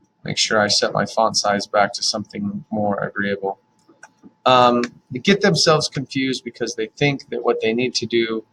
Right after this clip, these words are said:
is come up with, like, like, two different columns on the paper because it's a two column note. And so they'll, they'll try to come up here to, like, a table, and they'll insert a table that's,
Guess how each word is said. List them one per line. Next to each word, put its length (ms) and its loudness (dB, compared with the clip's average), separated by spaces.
is 280 2
come 260 2
up 220 2
with, 560 2
like, 240 2
like, 220 -4
two 160 6
different 340 2
columns 680 2
on 180 2
the 80 -8
paper 400 -6
because 400 -10
it's 220 -6
a 80 -20
two 180 0
column 480 0
note. 240 2
And 100 -8
so 160 0
they'll, 320 6
they'll 80 -6
try 280 4
to 80 2
come 280 0
up 160 2
here 300 0
to, 200 -8
like, 180 -6
a 60 -20
table, 640 0
and 80 -4
they'll 180 2
insert 360 0
a 20 -4
table 640 2
that's, 440 -2